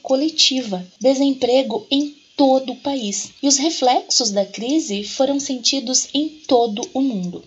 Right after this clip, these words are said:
No Brasil, o café representava mais de setenta por cento das exportações. Ele não era mais comprado pelo mercado externo e os preços do produto despencaram.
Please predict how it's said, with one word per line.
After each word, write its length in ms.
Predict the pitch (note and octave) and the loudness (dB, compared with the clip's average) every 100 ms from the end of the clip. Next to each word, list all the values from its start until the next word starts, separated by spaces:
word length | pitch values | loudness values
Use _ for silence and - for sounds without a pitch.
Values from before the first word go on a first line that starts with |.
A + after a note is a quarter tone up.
| _ _ | _ _
No 120 | A#3 D4 | -2 2
Brasil, 600 | C#4+ G3 F3+ A3 C#4+ - - - - | 2 0 -2 -4 -4 -6 -16 -20 -8
o 100 | A#3 | -8
café 500 | - G#3 - A3+ A#3+ | -4 -4 -2 0 0
representava 760 | A3 A3+ A3 A3 A3 A3+ A3+ A3 | 0 -4 -4 -4 -4 -2 -2 -2
mais 340 | G#3+ A#3 A#3 | -2 0 2
de 140 | B3 A#3+ | 0 0
setenta 1080 | - C#4 C4+ _ _ C#4+ B3+ B3+ C4 C#4+ C#4 | -4 -4 -4 _ _ 0 0 -4 -4 -6 -4
por 140 | - C#4 | -4 -2
cento 440 | - A#3+ A3 G#3+ | -2 -4 -6 -6
das 200 | G3+ G3+ | -6 -4
exportações. 840 | G3+ - G3+ - G#3+ - - - - - | -4 -4 -6 -2 0 0 -4 -16 -18 0
Ele 220 | C4 C4+ | 2 4
não 180 | C#4 D#4 | 4 4
era 280 | C#4 D#4+ F#4+ | 4 4 4
mais 180 | F4+ E4+ | 2 0
comprado 520 | F4+ D#4+ B3+ C#4 B3 | 0 2 2 2 -2
pelo 180 | A#3+ A3 | -4 -4
mercado 400 | G#3+ G3+ G#3+ G3 | -6 -4 -6 -2
externo 580 | - G3+ F3 F3+ E3+ F3+ | -2 -2 -4 -4 -8 -8
e 140 | G#3 | -4
os 160 | A3+ - | -2 -2
preços 480 | B3+ B3+ F#4 C#4+ G#3+ | -2 0 2 0 -2
do 120 | G#3 | -8
produto 540 | - G#3+ G#3 D#4+ - | -6 -6 -4 -6 -4
despencaram. 720 | G3 G#3 D4+ G4+ - G3 F3+ | -2 -2 -2 -6 -4 -2 -4